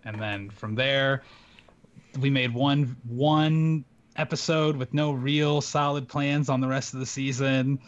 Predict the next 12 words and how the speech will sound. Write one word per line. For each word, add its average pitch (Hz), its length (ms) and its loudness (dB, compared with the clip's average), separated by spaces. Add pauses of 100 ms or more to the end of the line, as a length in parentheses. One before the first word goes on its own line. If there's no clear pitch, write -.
(260)
and 110 160 -4
it 104 220 -2 (200)
got 127 340 0 (460)
just 208 300 0
enough 196 360 6
traction 131 840 -2
through 139 220 -6
Reddit 135 460 -4
and 123 260 -6
random 135 380 0
YouTube 127 420 -2
luck 120 400 -2